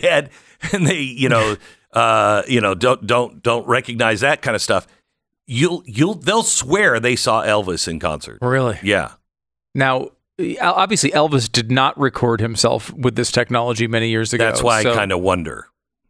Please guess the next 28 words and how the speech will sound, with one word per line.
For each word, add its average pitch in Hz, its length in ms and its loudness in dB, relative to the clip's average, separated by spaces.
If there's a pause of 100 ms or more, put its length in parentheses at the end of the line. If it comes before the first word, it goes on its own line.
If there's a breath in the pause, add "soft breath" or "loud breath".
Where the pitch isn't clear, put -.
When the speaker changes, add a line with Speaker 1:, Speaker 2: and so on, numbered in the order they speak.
(120)
Speaker 1:
I 92 60 -4
wonder 101 220 2
how 98 160 2
they're 92 160 -2
gonna 82 220 -2
do 85 180 -2
it. 62 80 -16
But 101 120 -2
they 113 120 0
took 117 280 -4
all 117 280 2
of 113 80 0
Speaker 2:
Well, - 100 2
Speaker 1:
the 208 60 2
Speaker 2:
neither 208 140 2
Speaker 1:
footage. 202 320 2
Speaker 2:
did - 80 0
abba, - 100 0
right? 151 220 2
Like 135 360 -2 (100)
Speaker 1:
Oh, 104 120 0
no, 104 200 2
they 87 140 0
did. 78 320 -6
They 104 100 2
spent 90 360 -2
a 76 100 -10
year 87 640 -8